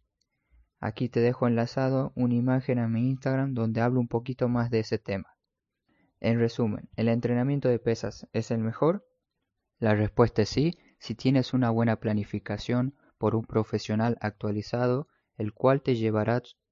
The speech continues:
tu progreso. También será una buena opción para personas que desean aprender a cómo entrenar de manera correcta por cuenta propia, y no si solamente vas al gimnasio a correr en la cinta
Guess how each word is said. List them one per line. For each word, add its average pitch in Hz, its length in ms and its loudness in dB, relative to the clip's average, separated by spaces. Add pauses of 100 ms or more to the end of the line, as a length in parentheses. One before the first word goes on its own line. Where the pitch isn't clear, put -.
tu 127 180 -6
progreso. 110 560 -2 (1800)
También 131 320 2
será 139 220 2
una 139 160 4
buena 127 260 2
opción 139 460 -2 (220)
para 113 260 2
personas 123 500 0
que 113 140 0
desean 113 320 0
aprender 113 600 -2 (200)
a 113 140 -4
cómo 117 280 0
entrenar 117 540 -4
de 110 200 -4
manera 117 360 0
correcta 117 540 -2
por 113 180 -6
cuenta 113 320 -4
propia, - 460 -2 (960)
y 110 180 0
no 139 380 2 (240)
si 113 160 -2
solamente 123 640 2
vas 120 200 0
al 113 120 -2
gimnasio 117 500 -2
a 110 60 -4
correr 113 340 0
en 113 80 0
la 110 140 -2
cinta 131 560 -4